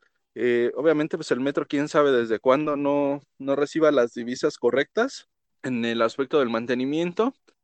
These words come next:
Y, y es el cuento de nunca acabar, ¿no? Este, recuerdo cuando el boleto costaba tres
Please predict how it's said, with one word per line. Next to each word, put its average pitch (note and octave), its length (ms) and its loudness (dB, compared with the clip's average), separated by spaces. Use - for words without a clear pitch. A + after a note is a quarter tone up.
Y, E3+ 400 0
y E3+ 140 4
es G3 240 2
el D#3+ 400 4
cuento F3+ 300 4
de C#3+ 80 6
nunca D3+ 220 -2
acabar, C3+ 460 4
¿no? F3 380 -2
Este, A#2 420 0
recuerdo D3 380 4
cuando A#2+ 580 2
el A#2 480 -2
boleto B2+ 400 2
costaba C#3+ 340 0
tres C#3+ 260 -2